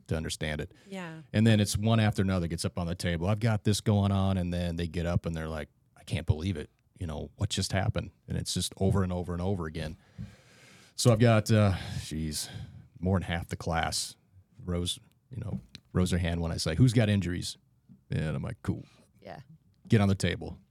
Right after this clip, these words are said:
Speaker 1: And one of the, one of 'em was just, um, was it Wednesday, Wednesday night when I taught, um, she kept mentioning, 'cause we were going over back squats. The movement of the week is back squats. So we went over how to cue, teach, perform back squats with the,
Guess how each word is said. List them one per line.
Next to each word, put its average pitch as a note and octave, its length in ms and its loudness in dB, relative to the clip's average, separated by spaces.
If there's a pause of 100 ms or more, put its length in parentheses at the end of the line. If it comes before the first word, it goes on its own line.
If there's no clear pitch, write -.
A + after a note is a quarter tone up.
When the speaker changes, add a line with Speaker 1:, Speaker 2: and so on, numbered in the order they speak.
(120)
Speaker 1:
And G#2+ 260 -4
one E3+ 140 8
of F#3 80 6
the, A#2 160 0
one D#3+ 180 2
of E3 80 4
'em G2+ 140 2
was F#2+ 240 -2
just, - 300 -4
um, F2 340 -2 (500)
was - 140 -18
it - 100 -14
Wednesday, E2+ 440 -2
Wednesday F#2+ 360 0
night E2 280 -2 (180)
when E2 140 -6
I D#2+ 80 -6
taught, D#2+ 320 -6 (840)
um, D2 420 -2 (320)
she - 140 -6
kept F#2+ 220 0
mentioning, E2+ 540 -2 (120)
'cause G2 160 0
we B2+ 60 6
were B2+ 40 6
going B2 140 6
over F#2+ 140 -2
back E2+ 260 -4
squats. - 480 -8
The F#2 80 -4
movement G2 300 0
of E2+ 80 -2
the F2 40 -4
week F2 220 -4
is D#2+ 80 -8
back D#2+ 280 -6
squats. D2 340 -8
So E2 100 -2
we E2 100 -4
went E2+ 200 -2
over E2 180 -2
how D#2+ 140 -4
to D#2+ 80 -6
cue, E2 340 -6
teach, - 420 -6
perform E2 480 -6
back D#2 240 -6
squats D#2+ 420 -6
with - 100 -10
the, D#2 100 -10